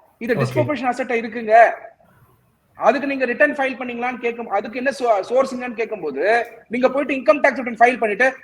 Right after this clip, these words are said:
Speaker 1: "இதோ பாருங்க சோர்ஸ் இருக்குன்னு" சொன்னா, the in-, filing of income tax, paying of income tax does not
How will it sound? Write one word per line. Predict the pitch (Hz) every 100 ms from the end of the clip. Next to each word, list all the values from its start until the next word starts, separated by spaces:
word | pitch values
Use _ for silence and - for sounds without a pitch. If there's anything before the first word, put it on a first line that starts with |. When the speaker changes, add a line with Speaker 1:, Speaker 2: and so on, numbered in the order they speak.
| -
Speaker 1:
"இதோ | 247
பாருங்க | 294 302 269
சோர்ஸ் | 269 277
இருக்குன்னு" | 277 226 247
சொன்னா, | 208 151 156 208 240 - - _ _ _ _ _ _ -
the | 175
in-, | 196
filing | 143 202 269 277 269
of | 254
income | 226 208 220 202
tax, | 220 220 -
paying | 240 254
of | 240
income | 208 202 214 202
tax | 214 214 - - 147
does | 190 180
not | 226 311